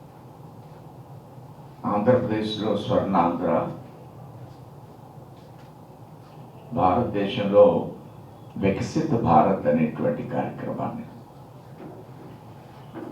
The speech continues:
ఈ కార్యక్రమాన్ని స్వీకరిస్తూ అధ్యక్షుడు వారు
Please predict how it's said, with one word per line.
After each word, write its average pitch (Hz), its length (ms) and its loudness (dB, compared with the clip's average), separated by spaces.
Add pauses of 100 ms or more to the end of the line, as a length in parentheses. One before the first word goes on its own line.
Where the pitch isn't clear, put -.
(880)
ఈ - 20 12 (200)
కార్యక్రమాన్ని 117 800 10
స్వీకరిస్తూ 104 640 0 (120)
అధ్యక్షుడు 104 500 0
వారు 95 240 4